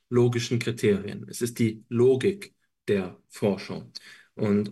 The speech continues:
diese Logik ist gewisserweise vorgeordnet. Sie steht jenseits des zu beurteilenden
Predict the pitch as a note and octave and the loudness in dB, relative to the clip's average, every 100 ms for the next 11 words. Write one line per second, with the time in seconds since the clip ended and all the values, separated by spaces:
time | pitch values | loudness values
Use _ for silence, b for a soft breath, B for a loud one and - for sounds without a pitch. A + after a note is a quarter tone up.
0 | - C3 C3 C3+ C3 C3+ - A#2+ B2+ C3+ | -6 0 2 4 2 0 -2 2 2 0
1 | B2+ B2 - B2 A#2+ B2 A#2 A2 A2 A2 | -2 -10 -8 -2 -2 0 -2 -2 -4 -8
2 | - C3 C3 B2 G#2+ G#2 F2 G2+ G2 A2 | 0 2 2 2 0 0 -4 -6 -6 -8
3 | - A#2 A2 A2 B2 C3+ A#2+ G#2 G2+ - | -4 -4 -2 0 2 2 0 -2 -6 -4
4 | G#2 - - _ _ - - B2 B2+ A#2+ | -4 -6 -16 _ _ -4 -2 0 0 -2
5 | - A2+ G#2+ G#2 G#2 G#2 G2+ - | -2 -4 -2 -2 -2 -2 -4 -10